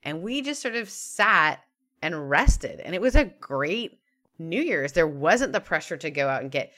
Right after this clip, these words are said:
'cause, I mean, living here where I live, this is what it feels like almost. You have to get so dressed up,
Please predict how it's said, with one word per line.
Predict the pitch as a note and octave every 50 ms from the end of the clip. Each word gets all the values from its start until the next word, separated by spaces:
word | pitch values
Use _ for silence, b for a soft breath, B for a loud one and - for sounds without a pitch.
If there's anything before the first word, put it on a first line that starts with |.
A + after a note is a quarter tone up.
| b b b
'cause, | - F3
I | F#3
mean, | F3+ G3 F3+ F3+ F3+
living | A3+ C4 D#4 C#4+ B3+ G#3+
here | F#3 E3+ - - - - - G#3 A#3 B3 F#3+ E3+ D#3 D3+
where | C#3+ D3+ D3
I | D3+ G3 C#4
live, | C4+ F#3 D#3 D3+ D3+ b b b b b _ -
this | G3 F#3+ B3 D4+ D4+ D4+
is | C4 A3+
what | A3+ G3+
it | E3+ -
feels | - - A#3 C#4+ F#4 F4 A#3+
like | F3+ C#3+ C3+ -
almost. | C3 C3 B2+ C3 C#3 C3+ -
You | F#3+ A3
have | G#3+ G#3+
to | - -
get | B3 A3+ -
so | - - - F#3+ F#3 G#3+ A#3+
dressed | B3 C4 C4 B3+ - -
up, | F#3+ E3 D3+ D3+ D#3 - _